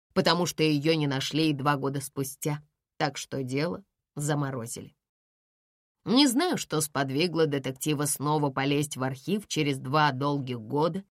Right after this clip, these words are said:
может, давление со стороны семьи убитого или просто скука.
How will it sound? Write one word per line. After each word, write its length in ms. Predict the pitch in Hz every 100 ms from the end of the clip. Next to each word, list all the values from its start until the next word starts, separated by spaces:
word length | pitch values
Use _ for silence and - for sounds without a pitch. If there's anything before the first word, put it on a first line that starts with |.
| _
может, 440 | 180 233 196 180 151
давление 580 | 156 151 175 190 175
со 160 | 160 160
стороны 480 | 147 - 143 143 143
семьи 360 | - 131 127
убитого 580 | 123 117 131 202 175 180 - _ _ _ _
или 220 | - 226
просто 520 | 165 - 156 190 - 170
скука. 520 | - 160 151 -